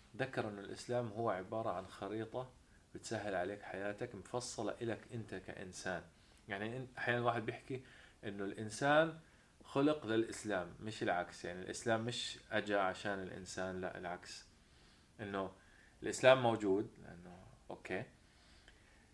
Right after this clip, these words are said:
فهو لما خلقك عارف أنت شو بتحتاج، يعني، عارف كيف؟ إنه فصلك على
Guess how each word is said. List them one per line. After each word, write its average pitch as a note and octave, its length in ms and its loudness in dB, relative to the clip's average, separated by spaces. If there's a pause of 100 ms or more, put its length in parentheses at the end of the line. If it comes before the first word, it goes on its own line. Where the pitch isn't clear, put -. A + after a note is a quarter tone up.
(540)
فهو B2 340 6
لما C3 240 8
خلقك E3 520 8
عارف D#3 400 10
أنت C#3 280 -2
شو C3+ 420 4
بتحتاج، - 920 0
يعني، G2 240 2
عارف A#2 220 8
كيف؟ - 360 -2
إنه G#2 160 -2
فصلك C#3+ 720 4
على C3+ 460 6